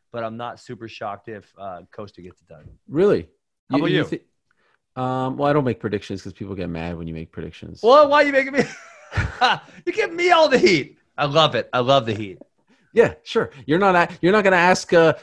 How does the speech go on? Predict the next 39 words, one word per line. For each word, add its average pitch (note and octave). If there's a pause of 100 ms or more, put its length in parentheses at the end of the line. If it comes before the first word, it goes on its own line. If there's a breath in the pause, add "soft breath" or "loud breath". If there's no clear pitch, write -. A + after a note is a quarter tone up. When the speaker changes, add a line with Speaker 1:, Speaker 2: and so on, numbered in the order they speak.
Speaker 2:
Paulo E3+
Costa E3+
for D#3+
an D#3
interview D3
in G2+
five F#2
days. D2+ (560)
Speaker 1:
Yeah. F2 (420)
Speaker 2:
You A#2
know, A#2+
they, D3+ (560 loud breath)
I C3
don't G3
know -
if C3
you -
know A#2+
Speaker 1:
Mm-hmm. D3
Speaker 2:
this C#3
about F#2+
fighters, A2 (340)
but -
they G#2+
get A#2+
very G2+
mad G#2
when G2
you F#2
pick -
against G2
them. D2
They're E2+
very A2
Speaker 1:
That's, D3+
Speaker 2:
sensitive. C3
Speaker 1:
that's C#3
human D3+
beings. G2+